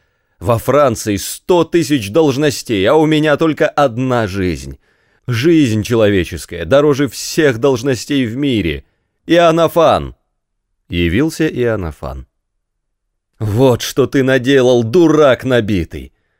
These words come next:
Зачем ты предложил принять его?" сказал он, указывая на окаменевшего старика.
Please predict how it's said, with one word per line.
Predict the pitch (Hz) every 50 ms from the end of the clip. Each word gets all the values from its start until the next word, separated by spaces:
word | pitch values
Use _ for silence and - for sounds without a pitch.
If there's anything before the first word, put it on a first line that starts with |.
| _ _ _ _ _
Зачем | - 98 90 135 139 123 - - - 156 151 139 117 104
ты | - 117
предложил | 92 131 135 117 127 131 127 117 151 151 139
принять | - - 156 151 151 156 147 127 113 - -
его?" | 92 80 71 67 64 62 - _ _ _ _ _ _ _ _ _
сказал | - - - 90 80 76 69 73 65 64 71
он, | 107 135 127
указывая | 110 92 - 135 143 135 127 127 123 120 117 110 101
на | 101 104 104 101
окаменевшего | 95 90 - 95 87 87 82 80 82 78 - - 85 71 73
старика. | - - - 73 67 67 - - - 58 -